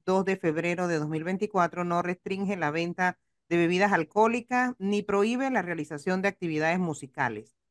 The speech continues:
La disposición tiene como obje-, objetivo destacar las ejecutorias de Luis Carlos Tejada Hamsel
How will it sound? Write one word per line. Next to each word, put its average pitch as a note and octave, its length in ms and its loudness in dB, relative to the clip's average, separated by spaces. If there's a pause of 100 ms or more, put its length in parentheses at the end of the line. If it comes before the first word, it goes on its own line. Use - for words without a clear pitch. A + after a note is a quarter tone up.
(140)
La E3 160 2
disposición F3 540 -2
tiene G#3 240 0
como E3+ 260 -4
obje-, - 260 -8
objetivo E3 600 -2
destacar F3+ 640 0 (340)
las D#3+ 640 4
ejecutorias F#3 680 0
de F3 120 2
Luis E3+ 200 -2
Carlos F#3 460 -2
Tejada E3+ 680 2
Hamsel F#3+ 600 -2